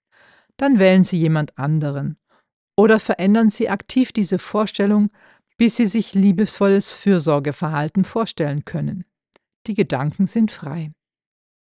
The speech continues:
Wenn Sie bemerken, dass Ihnen nur Szenen mit sehr gemischtem Verhalten der Fantasiefigur einfallen, dann eignet sich diese Übung eventuell im Moment nicht für Sie.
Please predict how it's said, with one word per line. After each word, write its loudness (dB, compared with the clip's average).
Wenn 6
Sie 0
bemerken, 2
dass 0
Ihnen 4
nur 4
Szenen 2
mit 2
sehr 0
gemischtem 2
Verhalten -4
der -4
Fantasiefigur -4
einfallen, -4
dann 0
eignet -2
sich -6
diese -2
Übung -2
eventuell -2
im -2
Moment 0
nicht 2
für -6
Sie. -8